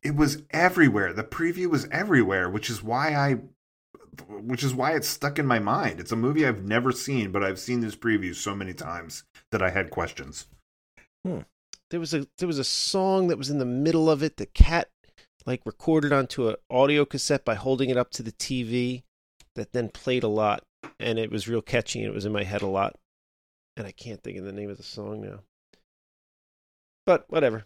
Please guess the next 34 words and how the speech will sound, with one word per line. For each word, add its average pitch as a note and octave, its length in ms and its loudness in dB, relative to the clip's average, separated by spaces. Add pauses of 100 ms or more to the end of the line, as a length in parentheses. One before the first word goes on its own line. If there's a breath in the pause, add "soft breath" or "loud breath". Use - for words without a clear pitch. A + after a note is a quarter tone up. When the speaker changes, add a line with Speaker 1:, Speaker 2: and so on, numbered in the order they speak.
Speaker 3:
We're C#3 100 -2
gonna C#3 100 2
find B2 240 0
out A#2 160 4
all A#2 120 2
about A2+ 100 2
Speaker 2:
Yeah, D3 160 6
Speaker 3:
it A#2+ 60 2
Speaker 2:
we C#3+ 100 6
Speaker 3:
in C#3 40 8
Speaker 2:
are. D3 160 8
Speaker 3:
the G2 60 4
next F#2 140 -6
couple A2 220 -2
weeks. A2+ 300 -6
It's - 140 -20
gonna G#2+ 160 -10
be G#2 80 -10
the G2+ 80 -6
hottest. G2+ 440 -12 (180)
Speaker 1:
We - 140 -14
sure - 200 0
Speaker 2:
Fantastic. C3 680 0
Speaker 1:
are. - 40 -8
Speaker 2:
So G#2+ 120 -6
there A#2 140 2
you C#3 60 2
go. D3 240 4
Young C3 360 4
Einstein C3 760 2
is G2+ 120 -2
our G#2+ 220 2
next A#2 420 -2
pick. - 380 0